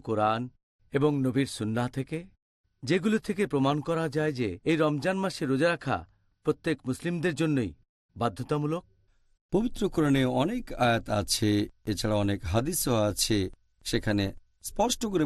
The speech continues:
Speaker 2: বলা হয়েছে যে এটা ফরজ। রমজান মাসে রোজা রাখা প্রত্যেক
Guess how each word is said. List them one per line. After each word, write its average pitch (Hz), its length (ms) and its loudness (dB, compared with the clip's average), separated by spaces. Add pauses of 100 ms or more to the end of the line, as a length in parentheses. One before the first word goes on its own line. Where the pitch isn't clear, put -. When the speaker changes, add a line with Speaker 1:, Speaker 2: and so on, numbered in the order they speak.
Speaker 2:
বলা 117 200 2
হয়েছে 151 300 2 (520)
যে 104 200 0
এটা 101 160 -2 (120)
ফরজ। 131 260 0 (640)
রমজান 180 440 0
মাসে 160 180 -2
রোজা 127 260 2
রাখা 117 280 0
প্রত্যেক 190 280 -2